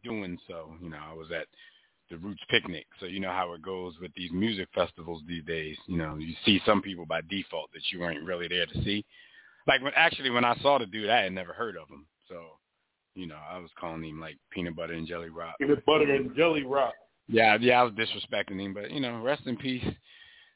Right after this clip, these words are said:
Speaker 1: to the young boy. Um, like I said, Philly dude. I don't know if his music really defined the traditional, if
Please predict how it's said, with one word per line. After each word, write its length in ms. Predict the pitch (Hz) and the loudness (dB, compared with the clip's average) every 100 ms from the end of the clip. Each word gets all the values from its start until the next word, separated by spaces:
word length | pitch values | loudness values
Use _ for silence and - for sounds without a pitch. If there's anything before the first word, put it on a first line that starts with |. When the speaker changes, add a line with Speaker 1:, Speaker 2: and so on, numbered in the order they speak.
| - | 0
Speaker 1:
to 60 | 123 | 2
the 80 | |
young 280 | 120 120 120 | 4 4 2
boy. 400 | 117 123 123 123 117 - | 2 2 2 0 -6 -6
Um, 640 | 113 113 110 107 104 98 _ _ _ _ _ _ 120 | 0 2 2 2 -2 -10 _ _ _ _ _ _ -4
like 200 | 127 - | -2 4
I 40 | |
said, 200 | 123 95 - | 4 4 0
Philly 260 | 127 135 131 | 2 4 4
dude. 460 | 120 127 131 135 | 4 2 0 0
I 40 | 123 | 2
don't 180 | 120 120 | 4 6
know 140 | 113 | 4
if 100 | 104 | 2
his 220 | 120 107 90 | -2 -2 -2
music 560 | 92 107 127 123 127 | 0 2 2 0 -2
really 560 | 104 110 123 120 113 107 _ _ _ _ _ _ _ _ - | 0 -2 0 0 -2 -8 _ _ _ _ _ _ _ _ 0
defined 640 | 104 - 123 120 123 123 | 0 6 6 6 4 2
the 60 | 113 - | -2 -6
traditional, 840 | 127 107 92 143 - 143 139 139 139 - _ _ _ _ _ _ _ | -10 -4 4 4 6 4 2 0 -4 -10 _ _ _ _ _ _ _
if 100 | 127 | -8